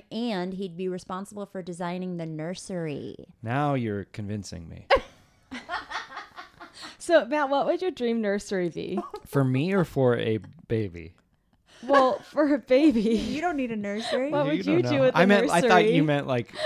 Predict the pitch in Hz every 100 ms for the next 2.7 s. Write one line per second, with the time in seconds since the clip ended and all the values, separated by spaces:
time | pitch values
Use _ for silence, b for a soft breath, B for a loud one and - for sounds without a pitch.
0 | - 131 117 135 131 131 135 120 110 117
1 | 117 107 110 117 104 101 92 90 87 87
2 | - 349 349 349 349 339 330